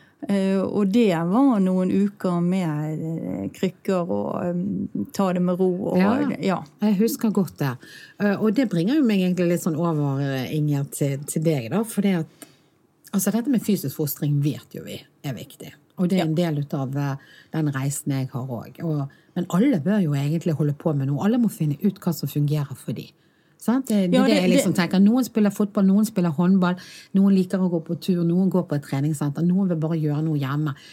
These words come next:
Speaker 2: Men vårt budskap er jo sånn i utgangspunktet sånn, øk hverdagstrimmen, litt sånn, gå nå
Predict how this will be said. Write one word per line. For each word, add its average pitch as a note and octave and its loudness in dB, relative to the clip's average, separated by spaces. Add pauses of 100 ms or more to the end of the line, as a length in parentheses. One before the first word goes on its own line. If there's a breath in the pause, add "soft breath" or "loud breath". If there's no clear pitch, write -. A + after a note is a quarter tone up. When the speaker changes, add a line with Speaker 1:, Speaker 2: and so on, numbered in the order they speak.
(200 loud breath)
Speaker 2:
Men G#3+ 2
vårt A3 -2
budskap G#3+ -6
er B3 2
jo G#3 2
sånn G3 2
i E3 0
utgangspunktet E3 -4
sånn, D#3+ -2 (180)
øk A#3+ 0
hverdagstrimmen, E3 -2 (100)
litt G#3+ 0
sånn, A3+ 0
gå F#3+ 2
nå D3 2